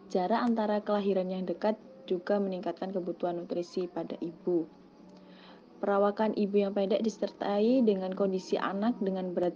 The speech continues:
badan lahir rendah dan stunting dapat memperparah lingkungan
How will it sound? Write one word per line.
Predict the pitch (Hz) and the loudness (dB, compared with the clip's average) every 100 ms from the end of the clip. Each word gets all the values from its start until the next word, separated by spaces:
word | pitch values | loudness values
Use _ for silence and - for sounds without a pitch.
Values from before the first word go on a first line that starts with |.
| 175 | -2
badan | 165 175 170 170 170 165 165 160 165 | -2 -2 -2 -2 -2 -4 -4 -4 -6
lahir | 170 180 170 | -2 -2 -2
rendah | 160 160 196 285 - - - - - | -2 0 2 2 0 -18 -20 -20 2
dan | 220 | 6
stunting | 247 - 208 202 254 294 311 | 6 4 -2 0 2 4 6
dapat | 233 196 185 | 6 4 -2
memperparah | 202 202 196 190 214 220 | -2 -2 -2 0 0 2
lingkungan | 220 196 202 196 208 | 0 0 -2 -2 -4